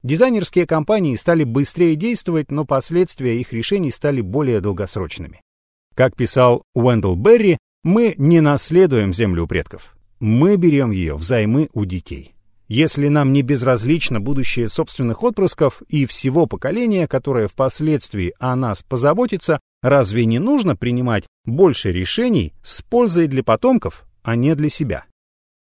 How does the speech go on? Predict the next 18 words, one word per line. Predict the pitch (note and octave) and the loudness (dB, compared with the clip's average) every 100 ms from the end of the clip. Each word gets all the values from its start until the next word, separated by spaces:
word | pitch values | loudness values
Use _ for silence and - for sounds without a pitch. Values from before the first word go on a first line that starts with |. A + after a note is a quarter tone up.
| _ - | _ -4
Это | - | -2
не | A#2 A2+ | -2 -2
значит, | G#2 D#3+ F#3 | -2 -4 -4
что | - - | -6 -8
стремиться | D3 D#3 D3 E3 - D3+ | -6 -4 -4 -4 -6 -8
к | - | -4
прибыли | D3 D3+ D#3 | -2 0 -2
плохо. | - D#3 A#2+ - - - | -4 -2 -4 -6 -14 -6
Наоборот, | A#2+ B2+ A#2 C#3 C3+ A2+ | -2 -2 0 0 0 -2
это | A#2 F#2+ | -8 -6
двигатель | G2+ B2 A#2+ A#2+ | -6 -4 -6 -6
прогресса, | - C3 C3 E3+ - B2 | -2 -2 0 0 0 0
но | A2 A2+ | 0 0
при | - F#2 | 2 4
этом | F#2+ - - - _ | 6 4 2 -2 _
надо | D3 D#3 C#3 | 0 0 0
честно | - E3 - A#2 | -2 -2 -2 -4
признавать, | A2 F#2+ G#2+ A#2+ - | -4 -4 -2 -2 -2